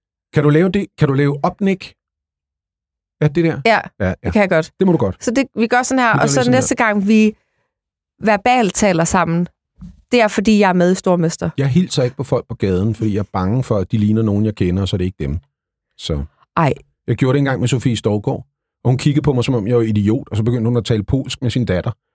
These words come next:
Speaker 1: Kæft, mand.
Speaker 2: Ej, fuck,
Speaker 1: Hvor er
Speaker 2: hvor
Speaker 1: det
Speaker 2: uhøfligt.
Speaker 1: uhøfligt at
Speaker 2: Det er
Speaker 1: tale
Speaker 2: mega uhøfligt.
Speaker 1: polsk, og så ikke
Speaker 2: Jamen,
Speaker 1: være
Speaker 2: jeg er
Speaker 1: Sofie
Speaker 2: også,
Speaker 1: Stougaard.
Speaker 2: jeg siger ikke, øhm, jeg siger med vilje ikke hej til folk først, fordi jeg bare går ud fra, at de ikke, øh, kan kende mig, fordi jeg har så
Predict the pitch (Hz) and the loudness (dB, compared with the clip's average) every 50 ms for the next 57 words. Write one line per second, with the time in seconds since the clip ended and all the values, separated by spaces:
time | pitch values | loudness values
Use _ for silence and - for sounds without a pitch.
0 | _ _ _ _ _ _ _ _ _ _ _ _ _ _ _ _ _ - - - | _ _ _ _ _ _ _ _ _ _ _ _ _ _ _ _ _ -12 -6 -6
1 | 82 73 69 - - 64 62 - _ _ - - 151 143 139 135 143 139 - - | -4 -4 -6 -8 -10 -12 -12 -12 _ _ -10 -6 -4 -2 -2 -2 -2 -4 -2 -2
2 | 165 151 - 156 156 151 147 147 147 151 170 180 165 147 131 - 156 156 120 123 | 0 0 2 2 2 2 2 4 4 4 4 4 4 4 4 4 2 2 2 2
3 | 156 - 185 165 123 - 165 170 180 180 - 202 185 170 147 165 185 185 175 - | 2 2 2 2 4 4 4 4 4 4 2 4 4 4 4 4 4 4 4 2
4 | 185 175 170 160 - - - - - 127 151 147 - - 131 - - - - - | 2 2 2 2 0 -4 -6 -4 -2 0 0 0 0 -2 -4 -6 -6 -10 -8 -4
5 | 110 110 - - 143 131 131 117 - _ _ _ _ _ _ _ _ _ _ _ | -2 -2 0 0 0 0 0 -2 -4 _ _ _ _ _ _ _ _ _ _ _
6 | - - 131 233 226 - 226 226 233 240 233 220 220 247 - - - 117 117 135 | -4 0 0 2 2 2 2 2 2 2 4 4 4 4 2 2 2 0 0 0
7 | 139 147 135 - - - _ - 233 226 233 226 - - 277 226 - - 214 214 | 0 -2 -4 -4 -6 -8 _ 0 0 2 2 0 0 0 0 2 2 0 0 -2
8 | _ - 220 190 175 170 - 143 143 107 78 - - _ _ _ _ - 185 208 | _ 0 0 2 2 0 -2 -2 -2 -4 -6 -8 -12 _ _ _ _ -2 0 0
9 | 208 - - - 226 202 180 170 180 180 175 196 214 202 208 226 - - 196 196 | 0 0 0 2 2 2 2 2 2 0 2 2 2 2 2 0 0 0 -2 -4
10 | - - 196 190 185 208 214 - 214 - - 214 196 175 - - - 185 175 190 | -2 -4 -2 0 0 -2 -2 -4 -6 -2 0 0 0 0 -4 -4 0 0 0 0
11 | - - - 190 190 185 175 165 - 175 170 - - 170 185 196 185 - - 180 | 0 -2 -2 0 2 2 2 2 0 -2 -2 0 -2 -2 0 0 -2 0 -2 -2
12 | 175 - 175 170 170 175 170 - - 190 160 160 156 156 - - - - 180 - | 0 0 0 2 2 0 -2 -2 0 0 2 2 2 0 0 0 0 0 0 0
13 | - 196 185 190 190 190 185 - 190 185 196 185 180 175 185 202 196 180 165 - | 0 0 2 2 2 2 0 0 0 2 2 4 2 2 2 0 0 0 0 0
14 | - - 190 175 170 175 | 0 0 2 2 2 0